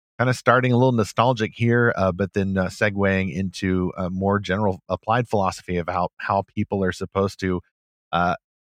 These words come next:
you know, not just look back on the internet, "Man, why couldn't it be more like that?" Uh, but also look at some of the technologies today and how those are changing our personal cultures, our, us as individuals, our families, and the world. Here's the quote from your first article, "Marvel with me at the internet's origin story."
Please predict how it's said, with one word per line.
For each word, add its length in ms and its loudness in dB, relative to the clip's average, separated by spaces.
you 100 -8
know, 80 -4
not 200 -2
just 140 -8
look 160 2
back 220 4
on 40 0
the 120 2
internet, 320 4
"Man, 260 6
why 140 2
couldn't 180 0
it 100 -4
be 200 2
more 260 2
like 240 0
that?" 320 2
Uh, 100 0
but 140 2
also 400 2
look 220 0
at 120 -8
some 160 -2
of 60 -2
the 80 0
technologies 680 -4
today 260 -2
and 100 -4
how 220 -4
those 240 -2
are 100 -4
changing 640 -4
our 200 0
personal 720 -2
cultures, 580 -2
our, 340 0
us 220 -2
as 120 -6
individuals, 640 -2
our 80 -2
families, 580 -4
and 300 -8
the 80 -6
world. 360 0
Here's 180 2
the 100 -2
quote 300 4
from 160 0
your 100 2
first 360 0
article, 340 0
"Marvel 500 2
with 220 0
me 240 2
at 120 -2
the 180 -2
internet's 480 0
origin 420 0
story." 480 -6